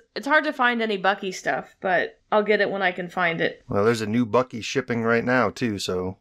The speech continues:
Speaker 2: if you don't have that one, you better hop on the order. <laughs> I guess what we're saying is, is it's a great time to be a collector because it, you know, the Marvel team is doing stuff for all of us, you know? I mean, that's what's great about it, is we don't have to choose.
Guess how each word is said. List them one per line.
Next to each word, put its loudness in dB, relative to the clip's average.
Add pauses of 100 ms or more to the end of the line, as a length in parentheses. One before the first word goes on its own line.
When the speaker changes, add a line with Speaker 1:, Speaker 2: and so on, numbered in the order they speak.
(120)
Speaker 2:
if -14
you -6
don't 2
have 2
that 0
one, -16
you -16
better -14
hop 0
on 2
the -2
order. -2 (600)
<laughs> -12
I 4
guess 2
what 4
we're 6
saying 2
is, 4
is -2
it's -2
a 2
great 0
time 2
to 0
be 2
a 2
collector 0
because 0
it, -2 (280)
you 2
know, 4 (200)
the 0
Marvel 4
team -2
is -2
doing 0
stuff 2
for -2 (140)
all 6
of 0
us, -10
you 0
know? 2 (200)
I -10
mean, 0
that's 0
what's -8
great 2
about 0
it, -4
is -8
we -6
don't -2
have -2
to -8
choose. -14